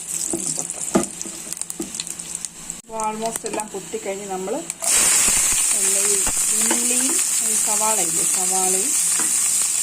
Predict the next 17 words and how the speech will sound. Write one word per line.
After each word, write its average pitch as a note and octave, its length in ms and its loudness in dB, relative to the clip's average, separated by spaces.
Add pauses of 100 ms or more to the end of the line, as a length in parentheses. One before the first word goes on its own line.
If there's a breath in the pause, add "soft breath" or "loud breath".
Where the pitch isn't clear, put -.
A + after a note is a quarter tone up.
(120)
കുറച്ച് - 320 0
മഞ്ഞൾപ്പൊടി F#3+ 400 0
ചേർത്ത് F3 360 0 (460)
പച്ചമുളക് F#3 680 0 (720)
ഇവിടെ G#3 140 0
ആദ്യം F#3 460 2
ഒന്ന് F3+ 500 0 (1700)
ഈ G#3 200 0 (140)
ഒന്ന് G#3+ 340 0
വഴറ്റി G3 260 2
വെച്ചിട്ട് - 560 0
നമുക്ക് A#3+ 280 -2
ഈ C4 80 2
കോവയ്ക്കയ്ക്ക് A#3+ 640 0
വലിയ A3+ 220 2
വേവില്ല F#3 480 2
കേട്ടോ. - 280 0